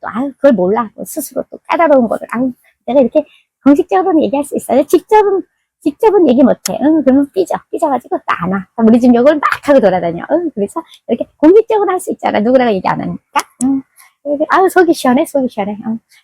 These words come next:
이게 그런 언니들이 오늘 살짝끔 있는 거예요. 지금 또 이렇게 랄랄랄랄라 이렇게 이런 분위기. 응, 아시죠? 이런 거? 응. 이렇게 앞에 시폰 있고.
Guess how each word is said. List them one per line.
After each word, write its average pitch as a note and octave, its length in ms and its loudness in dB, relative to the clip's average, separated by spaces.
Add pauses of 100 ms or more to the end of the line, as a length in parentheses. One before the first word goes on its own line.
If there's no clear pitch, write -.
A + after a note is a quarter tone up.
이게 A3 100 -6 (180)
그런 F#4 240 2
언니들이 G#3 380 0
오늘 C#4+ 100 0
살짝끔 E4 460 -4
있는 E3+ 180 -6
거예요. B3 280 0
지금 G3+ 180 -2
또 - 80 -2
이렇게 D4 180 2 (300)
랄랄랄랄라 C#4+ 960 -2
이렇게 G3+ 240 0
이런 G3+ 280 2
분위기. G3 380 -6
응, D4 120 -4
아시죠? C4+ 360 -4
이런 A3 160 -2
거? D#4+ 80 -2 (200)
응. G#3+ 60 -6 (480)
이렇게 E4 220 -4
앞에 F3 240 -2
시폰 A3 380 -2
있고. - 220 -8